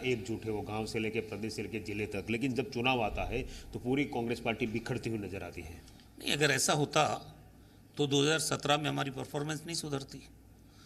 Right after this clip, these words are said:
Speaker 2: बहुत छोटे मार्जिन के साथ बीजेपी की सरकार बनी थी, ये सच्चाई है। और पार्टी का कार्यकर्ता एकजुट था, बहुत अच्छी मेहनत हुई और इस बार आप देखना, हम इसको जीत में तब्दील करेंगे दो हज़ार बाईस में।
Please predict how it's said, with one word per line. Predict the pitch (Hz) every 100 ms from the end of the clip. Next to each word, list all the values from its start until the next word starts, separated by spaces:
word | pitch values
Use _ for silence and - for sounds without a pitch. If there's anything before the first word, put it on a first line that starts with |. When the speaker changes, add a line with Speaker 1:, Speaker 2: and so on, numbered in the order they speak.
| - - -
Speaker 2:
बहुत | 135 185 - - 190 185 - - - - - - - - -
छोटे | - 170 185 196
मार्जिन | 175 165 160
के | 165
साथ | 160 170 151
बीजेपी | 139 143 151
की | 139
सरकार | - 127 139
बनी | 123 120 135
थी, | 151 147
ये | 135
सच्चाई | 147 - 127 143
है। | 127 117 - - - - - - -
और | 127
पार्टी | 120 131 131 156
का | 165
कार्यकर्ता | - 135 131 139 139 165 135
एकजुट | 127 135 147
था, | 156 151 - - - - - -
बहुत | 131 139
अच्छी | 107 - 147
मेहनत | 139 135 151 165
हुई | 170 - - - - - - -
और | 180
इस | 160
बार | 175 175
आप | 165
देखना, | 147 147 175
हम | 170
इसको | 151 - 156
जीत | 139 135
में | 147
तब्दील | 143 127 165
करेंगे | 147 170 170
दो | 143 127
हज़ार | 123 123
बाईस | 117 117 -
में। | -